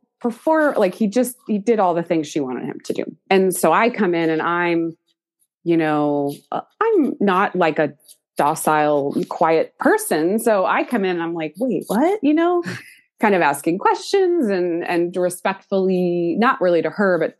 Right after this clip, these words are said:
Speaker 1: to my husband. So I married into this situation
Speaker 2: Mm.
Speaker 1: where, you know, while we were dating, I had many strange experiences with her kind of trying to assert power and control, like
Speaker 2: Mm.
Speaker 1: making my,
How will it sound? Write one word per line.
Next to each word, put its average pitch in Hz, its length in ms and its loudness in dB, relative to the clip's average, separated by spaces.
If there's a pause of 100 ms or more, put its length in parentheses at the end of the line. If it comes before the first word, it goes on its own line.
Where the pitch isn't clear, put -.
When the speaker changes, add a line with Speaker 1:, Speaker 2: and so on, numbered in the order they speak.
Speaker 1:
to 151 80 -6
my 143 140 -6
husband. 151 600 0 (520)
So - 140 0
I 202 80 4
married 233 420 2
into 190 320 0
this 147 320 -4
situation 131 1400 -2
Speaker 2:
Mm. 156 60 -4
Speaker 1:
where, 156 240 2
you 202 100 4
know, 165 100 2
while 156 120 2
we 147 100 -2
were 147 80 -2
dating, 170 320 0
I 143 60 0
had 143 160 -4
many 151 680 0 (240)
strange 151 440 -2
experiences 143 720 -2
with 135 140 -4
her 135 260 -2
kind 139 200 0
of 131 100 -4
trying 131 280 -2
to 139 200 -4 (340)
assert 151 300 0
power 143 500 2
and 127 120 -2
control, 135 460 2
like 120 140 2
Speaker 2:
Mm. 101 140 -6 (300)
Speaker 1:
making 156 180 2
my, 147 200 2